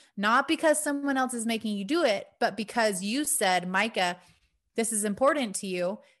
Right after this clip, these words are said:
This is what I, this is the standard that I've set for myself. And now no matter what's happening in life, you can figure out how to do that. And if you, and if you approach your life that way,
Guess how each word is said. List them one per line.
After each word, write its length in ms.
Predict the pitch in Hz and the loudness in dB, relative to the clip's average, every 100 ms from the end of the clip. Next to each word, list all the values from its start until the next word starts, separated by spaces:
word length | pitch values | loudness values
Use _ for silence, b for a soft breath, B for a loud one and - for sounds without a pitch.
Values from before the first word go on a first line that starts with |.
| _ | _
This 180 | 226 247 | -2 -2
is 140 | 247 | -2
what 180 | 214 226 | 0 2
I, 120 | 220 | 2
this 220 | 170 226 - | 0 -4 -4
is 120 | 214 | -6
the 80 | 214 | -6
standard 420 | - 220 220 208 | -2 0 0 0
that 100 | 202 | 0
I've 140 | 190 | 0
set 300 | 185 - 320 | 0 0 0
for 80 | 330 | -2
myself. 560 | 214 190 185 190 185 190 - B B | -4 -2 0 2 0 -2 -12 B B
And 140 | 220 214 | -4 0
now 180 | 233 233 | 2 2
no 120 | 233 | 2
matter 260 | 233 240 | 2 2
what's 200 | 240 233 | 2 0
happening 420 | - 240 233 220 208 | 2 2 2 -2 -2
in 140 | 196 | -2
life, 520 | 220 330 240 208 - _ _ _ _ _ | 0 2 0 -4 -14 _ _ _ _ _
you 180 | 208 277 | -2 0
can 200 | 277 262 | 0 -2
figure 360 | - 262 226 220 | 0 -2 2 4
out 240 | 214 - | 4 4
how 140 | - | -2
to 100 | 185 | -4
do 240 | 170 170 165 | -4 -6 -6
that. 220 | - - - _ b b - | -8 -14 -18 _ b b -4
And 160 | 233 | 0
if 140 | 233 226 | 0 -2
you, 220 | 220 180 - | -6 -8 -10
and 140 | 247 233 | -4 -2
if 180 | 226 226 | -2 -2
you 120 | 208 | -4
approach 720 | 196 - 302 349 247 - - - | -4 0 2 4 0 -6 -14 -14
your 320 | 220 214 208 | -6 -2 -2
life 340 | 196 220 233 226 | 0 2 0 -2
that 260 | 190 175 170 | -4 -2 -2
way, 380 | 165 156 196 | -4 -4 -8